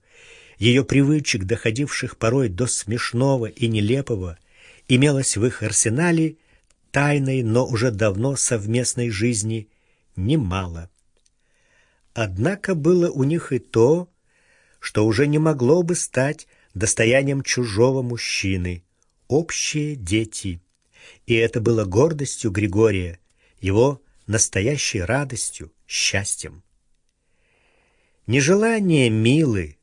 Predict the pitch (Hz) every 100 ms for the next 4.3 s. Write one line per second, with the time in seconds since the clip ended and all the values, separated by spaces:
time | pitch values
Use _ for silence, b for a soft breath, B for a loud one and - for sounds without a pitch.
0 | - 123 120 98 101 - - 202 - -
1 | - 98 98 95 87 - 101 110 104 101
2 | 104 110 117 92 - 98 101 104 95 98
3 | 104 98 104 101 98 113 90 85 85 -
4 | 170 82